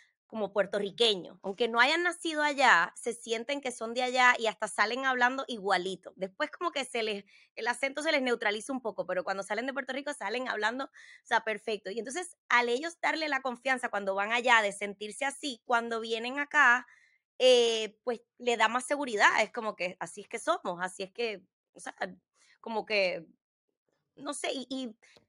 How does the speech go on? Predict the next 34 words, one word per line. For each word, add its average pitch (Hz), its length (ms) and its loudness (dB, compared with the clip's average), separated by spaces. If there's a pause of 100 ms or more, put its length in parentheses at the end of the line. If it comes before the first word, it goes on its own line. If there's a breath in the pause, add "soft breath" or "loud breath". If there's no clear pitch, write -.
(220 soft breath)
cuando 254 280 2
les 233 180 0
hacen 294 420 2
a 277 80 4
veces 269 340 -2
bullying, 226 440 0
porque 196 280 -2
existe, 208 720 -4
que - 100 -6
a 165 60 -2
veces 180 260 -6
le 196 200 -2
hacen 214 200 -6
un 233 120 -10
poquito 233 320 -8
de 233 80 -2
bullying, 226 500 -4 (580)
uno, 285 420 2
pues, 247 340 -2
lo 220 160 -6
que 226 100 -4
tienes 226 260 -6
es 277 80 -10
que 294 180 0
darles 247 280 2
herramientas 277 800 0 (120)
para 196 280 0
que 190 80 -10
se 190 100 -10
sepan 226 320 -2
defender, 240 680 -2
que 233 120 -4
pueden 220 320 -6
contestar, 233 880 2